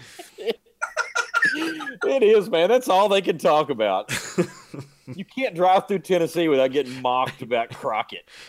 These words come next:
Speaker 1: Yeah. Yeah, and James Bowie, you know,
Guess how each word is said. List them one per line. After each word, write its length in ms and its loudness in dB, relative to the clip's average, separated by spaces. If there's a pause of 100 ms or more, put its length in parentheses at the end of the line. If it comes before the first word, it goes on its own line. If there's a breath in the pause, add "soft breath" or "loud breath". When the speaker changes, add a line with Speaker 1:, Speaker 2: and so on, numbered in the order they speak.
Speaker 1:
Yeah. 280 -10 (540 loud breath)
Yeah, 180 -8
and 260 -6
James 340 0
Bowie, 640 -2 (320)
you 180 -12
know, 400 -12